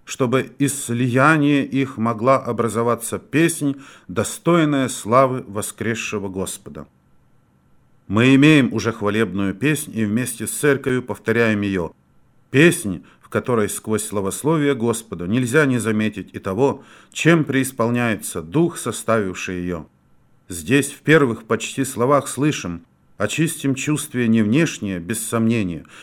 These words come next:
чувство тела, а внутреннее чувство сердца". И это первое.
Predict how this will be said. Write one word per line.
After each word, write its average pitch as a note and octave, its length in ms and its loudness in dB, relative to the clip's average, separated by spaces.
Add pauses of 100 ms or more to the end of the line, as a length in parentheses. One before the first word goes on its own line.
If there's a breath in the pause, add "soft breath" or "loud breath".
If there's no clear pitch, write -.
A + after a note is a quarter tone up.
чувство C3 460 -4
тела, G#2+ 420 0 (280 soft breath)
а B2+ 120 4
внутреннее A#2 680 2
чувство A#2 420 -6
сердца". - 540 -6 (640)
И G#2 40 0
это C#3+ 260 4
первое. D#2+ 560 0